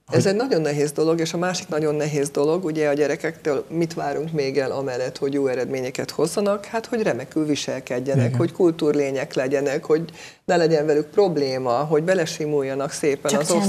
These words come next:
Speaker 1: osztályba.
Speaker 3: csak halkan.
Speaker 1: Igen.
Speaker 2: Igen, igen, igen.
Speaker 1: Igen, igen. Na most, ha délelőtt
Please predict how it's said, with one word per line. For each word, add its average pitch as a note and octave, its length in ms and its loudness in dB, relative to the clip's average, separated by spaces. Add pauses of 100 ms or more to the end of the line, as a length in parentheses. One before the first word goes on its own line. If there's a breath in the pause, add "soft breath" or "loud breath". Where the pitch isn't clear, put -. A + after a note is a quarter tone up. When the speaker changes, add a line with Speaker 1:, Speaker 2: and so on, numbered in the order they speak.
(160)
Speaker 1:
osztályba. C3 140 0 (100)
Speaker 3:
csak - 40 -8
halkan. F3+ 460 -6
Speaker 1:
Igen. - 320 0
Speaker 2:
Igen, B2+ 280 2
igen, C3 240 2 (120)
igen. D#3 280 4
Speaker 1:
Igen, C3+ 340 -2
igen. D3 320 -6 (640 loud breath)
Na F#3 140 4
most, F3+ 280 0
ha D#3+ 380 2
délelőtt F3+ 680 2